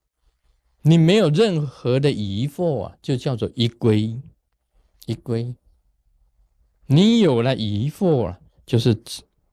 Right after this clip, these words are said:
有时候就变成你的自己本身的修行的一种障碍。那这边这个弟子呢，一看，哎，这个师父怎么可以杀生呢？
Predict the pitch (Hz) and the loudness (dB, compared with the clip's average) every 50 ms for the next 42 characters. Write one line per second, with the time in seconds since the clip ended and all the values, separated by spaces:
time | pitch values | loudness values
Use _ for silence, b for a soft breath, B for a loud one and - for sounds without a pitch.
0 | _ _ _ _ _ - 113 110 104 95 - 107 101 127 123 110 107 - 120 107 | _ _ _ _ _ 2 2 4 4 2 0 -2 -2 0 0 -2 -2 -4 -8 -8
1 | - - 113 101 95 - 95 95 104 101 90 - - - - 123 110 - - 104 | -6 -4 -4 -4 -4 -4 -4 -4 -4 -6 -6 -10 -10 -4 -2 -2 -2 -2 -2 -4
2 | 110 - 92 78 - - - - - 107 107 117 117 110 104 - - - - - | -4 -4 -6 -8 -8 -10 -6 -2 0 0 2 0 0 -2 -4 -6 -8 -8 -10 -8
3 | - - 160 151 151 151 151 147 - - - 95 92 104 104 104 95 110 107 107 | -2 2 4 6 6 6 6 4 2 -2 -6 -6 -4 -4 -2 -2 -2 -2 -2 -4
4 | - - - - - 143 123 127 135 - - - - - - - - _ _ _ | -4 -10 -10 -4 -2 0 0 0 -2 -6 -10 -14 -18 -18 -20 -20 -20 _ _ _
5 | _ _ _ _ _ _ _ _ _ _ _ _ _ _ _ _ _ _ _ _ | _ _ _ _ _ _ _ _ _ _ _ _ _ _ _ _ _ _ _ _
6 | _ _ _ _ _ _ _ _ _ _ _ _ _ _ _ _ - 156 151 - | _ _ _ _ _ _ _ _ _ _ _ _ _ _ _ _ 2 2 2 4
7 | - 254 247 214 185 233 226 220 208 240 202 180 165 - 208 196 165 135 135 - | 6 6 4 6 4 2 2 2 2 2 2 2 0 0 0 0 0 -2 -2 -2
8 | 120 113 113 120 127 131 - 147 151 147 - - 214 185 - - _ _ _ _ | -2 0 0 -2 -2 -4 -6 -8 -8 -10 -10 -10 -10 -10 -10 -12 _ _ _ _
9 | _ _ _ 101 101 101 123 160 190 - _ _ _ _ _ _ _ _ _ _ | _ _ _ -10 -6 -4 -2 -2 -4 -6 _ _ _ _ _ _ _ _ _ _
10 | _ _ _ _ _ _ _ _ _ _ _ _ _ _ _ _ _ _ _ _ | _ _ _ _ _ _ _ _ _ _ _ _ _ _ _ _ _ _ _ _
11 | _ - - 196 185 175 - - - - 214 208 - 214 190 165 - - - - | _ -8 -6 -4 -4 -4 -4 -4 -2 -2 -2 -2 0 0 -2 -2 -2 -4 -8 -6
12 | 127 139 - - 151 151 156 139 104 95 101 98 - _ _ _ _ _ _ _ | -6 -8 -4 -2 0 2 2 2 0 -2 -4 -8 -12 _ _ _ _ _ _ _
13 | _ _ - - - - 165 160 165 170 170 - 180 170 175 180 175 170 170 165 | _ _ -10 -4 0 2 2 4 4 4 4 4 4 6 6 6 6 4 4 2